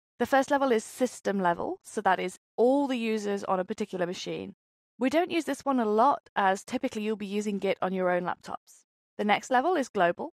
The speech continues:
and those are settings which will apply to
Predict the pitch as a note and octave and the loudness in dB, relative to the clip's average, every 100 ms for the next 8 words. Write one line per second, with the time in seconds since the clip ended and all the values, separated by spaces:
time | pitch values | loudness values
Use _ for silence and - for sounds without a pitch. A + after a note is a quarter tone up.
0 | _ _ _ - G#3 A3 B3+ D4 B3+ A3 | _ _ _ -6 2 2 2 -2 -4 -2
1 | A#3+ A#3 A3+ G#3 - G#3 G3 - G#3+ G3 | -4 -4 -2 -4 -2 0 -2 -2 0 2
2 | F#3+ G3+ - G3 | 2 -2 -6 -6